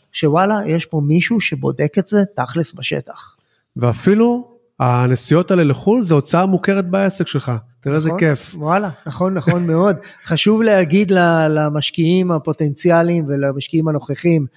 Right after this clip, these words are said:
Speaker 1: שידעו שאם אתה לצורך העניין מעוניין ללכת לראות את הנכס שלך בחו"ל, בארצות הברית, או אם לא מעוניין, אתה רוצה, אתה שוקל לקנות נכס בארצות הברית ואחרי זה קנית, ההוצאות האלה נחשבות הוצאה מוכרת, ואתה מקבל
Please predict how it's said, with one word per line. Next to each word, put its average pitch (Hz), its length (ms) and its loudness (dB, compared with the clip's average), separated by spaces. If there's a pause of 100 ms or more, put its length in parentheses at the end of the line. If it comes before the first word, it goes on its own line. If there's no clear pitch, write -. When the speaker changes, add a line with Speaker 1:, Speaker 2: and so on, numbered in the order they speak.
(260)
Speaker 1:
שידעו 151 480 2
שאם 170 360 0
אתה 170 300 0
לצורך 160 440 -2
העניין 156 420 -2 (360)
מעוניין 170 560 4
ללכת 170 380 0
לראות 160 260 0
את 165 120 -4
הנכס 160 360 0
שלך 151 380 -4
בחו"ל, 151 340 -2
בארצות 147 360 -4
הברית, 147 320 -2 (420)
או 160 80 4
אם 202 160 4
לא 196 160 4
מעוניין, 170 600 0
אתה 156 160 -4
רוצה, 147 380 -4
אתה 170 160 -2
שוקל 220 400 0
לקנות 220 420 0
נכס 175 540 0
בארצות 151 360 0
הברית 175 220 2
ואחרי 165 220 -2
זה 160 100 -2
קנית, 175 380 -2 (220)
ההוצאות 165 760 2
האלה 196 240 2
נחשבות 156 460 -2
הוצאה 151 340 -2
מוכרת, 202 560 2 (340)
ואתה 165 160 -4
מקבל 170 600 0